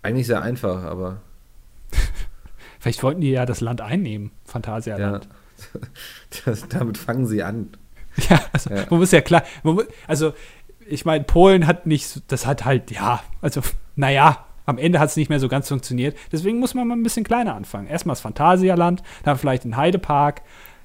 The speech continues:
Speaker 2: dann aber vielleicht irgendwann den Europapark und dann, weiß ich nicht,
Speaker 1: <laughs>
Speaker 2: f-, fängt man mal mit Bremen dann auf größerer Ebene an.
Speaker 1: Ja. Mann, da hätten sie uns aber auch ganz schön in der Hand, wenn sie jetzt so die ganzen Vergnügungsparks und so übernehmen würden.
Speaker 2: Wo ich dir noch das Phantasialand zeigen wollte, ne?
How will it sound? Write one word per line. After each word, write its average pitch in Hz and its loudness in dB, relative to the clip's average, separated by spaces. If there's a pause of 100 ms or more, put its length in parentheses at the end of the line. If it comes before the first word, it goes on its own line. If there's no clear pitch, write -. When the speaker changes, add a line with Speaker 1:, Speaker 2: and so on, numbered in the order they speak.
Speaker 2:
dann 269 -2
aber 156 2
vielleicht 139 -2
irgendwann 135 0
den 113 -2
Europapark 113 0
und 131 -6
dann, 139 -2
weiß 113 -4
ich 104 -8
nicht, 98 -10 (200)
Speaker 1:
<laughs> - -16
Speaker 2:
f-, 123 -4
fängt - -2
man 135 0
mal 123 0
mit 123 -2
Bremen 139 4
dann 117 -2
auf 110 -6
größerer 120 0
Ebene 95 -6
an. 82 -8 (280)
Speaker 1:
Ja. 95 -8 (400)
Mann, 127 -6
da 117 0
hätten 127 -4
sie 147 -2
uns 139 -4
aber 117 -2
auch 113 -4
ganz 123 -6
schön 131 -8
in 123 -6
der 117 -6
Hand, 113 -8
wenn 95 -6
sie 98 -8
jetzt 101 -6
so 107 -6
die 101 -6
ganzen 107 -8
Vergnügungsparks 131 -8
und 127 -10
so 123 -10
übernehmen 117 -10
würden. 117 -12 (440)
Speaker 2:
Wo 127 -4
ich 185 -6
dir 269 0
noch 277 2
das 233 0
Phantasialand 165 2
zeigen 233 2
wollte, 101 -4
ne? 123 -6